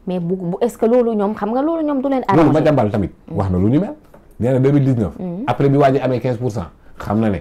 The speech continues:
Speaker 2: waa ji si gagné la jëm,
Speaker 1: Mhm.
Speaker 2: deux mille vingt-quatre.
Speaker 1: Mhm.
Speaker 2: Moo tax it, oui, murit yi xaw ma lan, daf leen di yàqal.
Speaker 1: Ci yàlla.
Speaker 2: Yaa ngi dégg wax ji?
Speaker 1: Mhm.
Speaker 2: Donc kon, ñoom ñuy wax, xam nañ li tax ñuy wax.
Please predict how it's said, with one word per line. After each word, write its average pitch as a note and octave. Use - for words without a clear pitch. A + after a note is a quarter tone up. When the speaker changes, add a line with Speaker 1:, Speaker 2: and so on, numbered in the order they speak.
Speaker 2:
waa F#2
ji F2+
si F#2+
gagné G#2
la G#2+
jëm, D#3+
Speaker 1:
Mhm. G#2
Speaker 2:
deux -
mille A2
vingt-quatre. C3+
Speaker 1:
Mhm. F#3+
Speaker 2:
Moo G2
tax G#2+
it, D3+
oui, C#3
murit A2
yi A2
xaw G#2
ma G#2
lan, B2
daf G#2+
leen G#2
di G2
yàqal. G2
Speaker 1:
Ci -
yàlla. F3+
Speaker 2:
Yaa C#3+
ngi A3+
dégg A3
wax G3+
ji? -
Speaker 1:
Mhm. E3+
Speaker 2:
Donc C#3+
kon, D#3
ñoom E3+
ñuy D3+
wax, A2
xam B2+
nañ A#2
li G2
tax G2+
ñuy F#2
wax. -